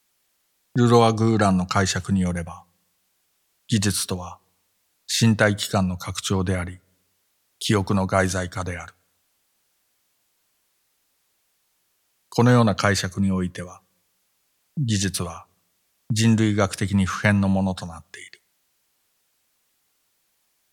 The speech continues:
確かに、そうした拡張や外在化が、ルロワ・グーランの言う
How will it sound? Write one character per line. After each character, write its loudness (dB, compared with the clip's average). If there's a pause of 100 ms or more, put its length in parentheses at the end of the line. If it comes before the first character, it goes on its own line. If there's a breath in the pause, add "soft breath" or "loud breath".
(1160)
確 0
か 2
に、 -2 (560)
そ 0
う 0
し -2
た -2
拡 -4
張 -2
や -2
外 2
在 -2
化 -10
が、 -10 (960)
ル 2
ロ 4
ワ・ 4
グ 2
ー 2
ラ 0
ン 0
の -4
言 -8
う -18